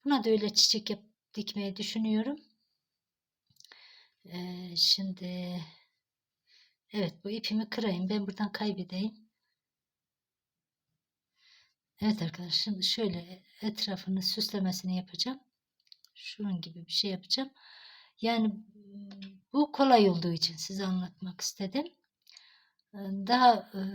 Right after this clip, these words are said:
zor olanlar da var kenar süslemek için. Ama dediğim gibi kolay olanını seçtim ben sizin için. Evet, şöyle bu ipim de biraz da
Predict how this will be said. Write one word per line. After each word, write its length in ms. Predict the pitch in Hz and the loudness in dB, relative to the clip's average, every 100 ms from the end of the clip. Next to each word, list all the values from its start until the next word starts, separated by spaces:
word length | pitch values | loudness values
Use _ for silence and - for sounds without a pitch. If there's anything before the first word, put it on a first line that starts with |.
| 190 185 - - - - - | -2 -2 -6 -16 -20 -20 -2
zor 180 | 240 220 | 2 4
olanlar 580 | 202 196 196 196 202 254 | 4 2 0 0 -2 -4
da 160 | 247 | -2
var 320 | 220 160 - 196 190 | 0 -2 -8 -14 -12
kenar 300 | - 190 185 | -6 -2 0
süslemek 640 | 185 - - 196 175 165 - | 0 -4 -6 -4 -4 -4 -6
için. 320 | - 254 247 - - _ _ _ - | -4 -4 -6 -18 -20 _ _ _ -10
Ama 260 | 233 240 | -2 0
dediğim 320 | 226 220 185 180 | 0 0 0 0
gibi 240 | 170 185 | -8 -10
kolay 360 | - 214 190 180 | -2 2 2 0
olanını 360 | 180 180 180 | -4 -4 -6
seçtim 540 | - - - - 170 170 | -6 -4 -2 -2 -4 -8
ben 100 | 170 | -6
sizin 340 | - 175 170 | -8 -8 -12
için. 320 | 165 - - - _ - - - _ _ _ _ 208 | -4 -4 -4 -10 _ -20 -20 -20 _ _ _ _ -4
Evet, 300 | 226 165 - | -2 0 -4
şöyle 420 | - 233 196 - _ | -2 0 -2 -6 _
bu 160 | 226 214 | -8 -8
ipim 380 | 196 214 - 233 | -8 -10 -6 -4
de 120 | 202 | -4
biraz 260 | 196 202 185 | -2 -4 -6
da 120 | 190 | -10